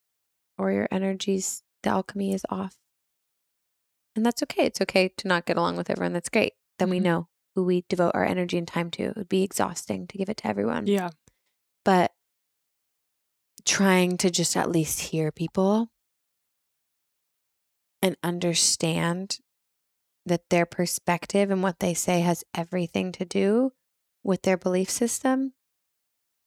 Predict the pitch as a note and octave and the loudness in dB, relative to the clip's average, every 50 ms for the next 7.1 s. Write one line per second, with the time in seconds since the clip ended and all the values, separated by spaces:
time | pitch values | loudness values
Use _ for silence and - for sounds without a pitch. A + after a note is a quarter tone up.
0 | _ _ _ _ _ _ _ _ - F#3 F3+ F3+ F3 F3+ F#3 F2+ C3 - _ _ | _ _ _ _ _ _ _ _ 0 0 2 2 2 4 4 2 0 -2 _ _
1 | _ _ _ _ _ _ _ _ _ _ _ _ _ _ _ _ _ _ _ _ | _ _ _ _ _ _ _ _ _ _ _ _ _ _ _ _ _ _ _ _
2 | _ _ _ _ _ _ _ _ _ _ _ _ _ _ - G#3 G#3 G3+ F#3+ - | _ _ _ _ _ _ _ _ _ _ _ _ _ _ 0 2 2 2 2 4
3 | G3+ F#3+ F#3 - - - - F3 F#3 F3+ F3 - - - F3+ F3 F3 E3+ E3 E3 | 4 4 4 2 0 0 0 0 2 0 0 0 0 0 0 0 0 0 -2 -2
4 | - _ _ _ _ _ _ - - F#3+ F#3 F3 F3 E3+ E3+ - F3+ F3+ - - | -4 _ _ _ _ _ _ -6 0 0 2 4 4 2 2 2 0 0 0 -2
5 | - - F3+ F3 F3+ - - F3 F3 F3 F3 F3+ E3+ - F3+ F3 E3 D#3 D#3+ E3 | -4 -4 -2 -2 -2 -2 0 0 0 2 2 0 0 0 0 0 2 0 0 -2
6 | - F#3+ F3+ F3+ E3 E3 F3+ F#3 - - F3+ - G3 G3 G3 F#3 - - - - | -2 -4 -6 -6 -6 -6 -8 -8 -8 -6 -4 -2 -2 -2 -2 -2 -2 -4 -4 -4
7 | - - | -6 -12